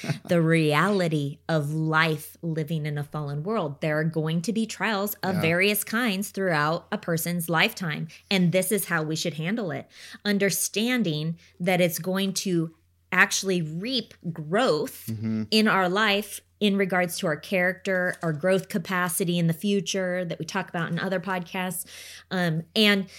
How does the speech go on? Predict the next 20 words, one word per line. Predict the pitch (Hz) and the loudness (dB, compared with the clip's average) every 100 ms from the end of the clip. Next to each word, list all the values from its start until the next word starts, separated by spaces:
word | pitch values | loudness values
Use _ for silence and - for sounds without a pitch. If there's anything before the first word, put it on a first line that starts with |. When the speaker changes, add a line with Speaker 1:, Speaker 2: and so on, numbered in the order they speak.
| - - | -18 -6
Speaker 2:
to | 254 | -4
have | 214 247 311 | 0 0 0
that | 320 | -2
perspective | 233 208 - 247 220 | 0 -2 0 -2 0
of | 175 180 | 0 0
understanding, | 233 247 - 254 269 | 0 0 -2 -2 0
like, | 170 165 | -2 0
guys, | 226 233 - | 0 0 -2
this | 196 294 453 | -2 -2 -2
is | 415 | -2
the | 262 | -2
time | 220 220 | 0 0
of | 196 | 0
year | 175 160 165 - _ _ _ - | 0 -2 -6 -20 _ _ _ -2
where | 202 208 - | 4 4 6
everyone | 247 330 311 285 | 2 2 0 0
is | 247 | -2
thinking | - 233 220 202 | -2 -2 0 0
about | 180 160 175 | 2 2 2
growth. | 180 139 - - | 2 2 -4 -20